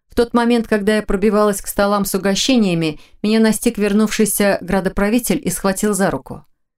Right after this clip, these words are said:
«Я что тебе говорил? Будь рядом с имперцами. Молодец, хоть быстро нашла к ним подход. Только чего это они тебя обнюхивали, а?» «Говорят, пахну странно для знатной госпожи,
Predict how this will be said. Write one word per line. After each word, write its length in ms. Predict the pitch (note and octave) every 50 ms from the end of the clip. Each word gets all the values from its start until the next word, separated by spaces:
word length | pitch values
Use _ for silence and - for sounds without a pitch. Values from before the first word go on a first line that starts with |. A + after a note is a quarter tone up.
| _ _ _ _ _ _ _ -
«Я 200 | - D#3 D#3+ E3+
что 380 | - - - - - G#3 G#3+
тебе 320 | F3 - - C#3+ C#3+ D#3+ D#3
говорил? 540 | C#3+ D#3 D#3 E3+ F3 E3+ D#3+ C#3+ C#3+ - - - _ _ _ _ _ _ -
Будь 380 | - D3+ D3 F3+ F#3+ F3+ - -
рядом 420 | F3 F3 F3 F3 F3 E3 F3+ F3+
с 140 | E3 - -
имперцами. 800 | F3+ D#3+ D#3 - A3 G#3+ - - - - - - C#3 C3+ - - _ _ _ _ _ _ _ -
Молодец, 880 | E3 E3+ E3+ F3 F#3+ G3+ G3 D#3 E3+ F3 F3 E3+ E3+ - - - - - - - _ _ -
хоть 220 | - E3+ D#3+ D#3
быстро 480 | D#3 D3 F#3 F3+ E3 - - - E3+ D#3+
нашла 440 | D#3+ E3 E3 D#3+ - - E3+ D#3 D3+
к 100 | - -
ним 160 | D#3 D#3 D3
подход. 560 | - E3 D#3+ - - - C#3+ B2+ - - - _ _ _ _ _ _ _ _ _ _ _ _
Только 540 | - D#3+ E3 D#3+ D3+ - - E3+ E3 E3 D3
чего 360 | - - - F3 F3 F3 G3
это 220 | G3 F3+ - - F3+
они 200 | F3 F3+ F3+ E3
тебя 300 | E3 - E3 F3 F3 F3
обнюхивали, 560 | F3 F3+ G3 F#3+ D#3 - - - D3+ D3+ D#3
а?» 320 | D#3 D#3+ E3 F3+ G3 A3 A3 - _ _ _ _ _ _ _ _ _ _ _ _ _ _ _ _
«Говорят, 400 | - A#3+ B3+ C4 C4 C4 B3 B3
пахну 400 | _ - C4+ B3+ B3 - B3 A#3+
странно 480 | A3 - - - A#3 A3+ A3 G3+ G3 G3+
для 220 | F3 F#3 F#3+ F#3+
знатной 380 | F3+ F#3 F#3+ G3 F#3+ - F#3 F3
госпожи, 580 | - F3+ F3+ - - F3 F3+ E3+ F3 F3 -